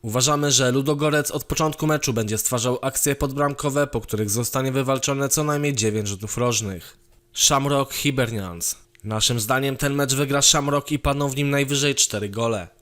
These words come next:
To także jest mecz eliminacji do Ligi Mistrzów. Trzy ostatnie mecze Shamrocku to spotkania ligowe.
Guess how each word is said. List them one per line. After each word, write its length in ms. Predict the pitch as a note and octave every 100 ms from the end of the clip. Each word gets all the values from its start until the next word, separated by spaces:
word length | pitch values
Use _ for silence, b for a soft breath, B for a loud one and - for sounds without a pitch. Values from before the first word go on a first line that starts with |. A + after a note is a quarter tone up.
| _
To 100 | -
także 340 | - C3 B2+ C#3
jest 200 | B2+ D3+
mecz 260 | C#3+ -
eliminacji 540 | C#3 C#3 D3 C#3+ - C#3+
do 120 | B2
Ligi 220 | A2 A2
Mistrzów. 680 | A#2+ A#2+ - - G2 - - _ _ -
Trzy 280 | - D#3
ostatnie 400 | D#3 D3 C#3+ C#3+
mecze 260 | D3 C#3+ D3
Shamrocku 480 | - C#3+ C#3+ C#3 C#3+
to 100 | C#3
spotkania 520 | - C#3 - A2+ G#2+
ligowe. 560 | G#2+ A2 B2+ A2 F#2+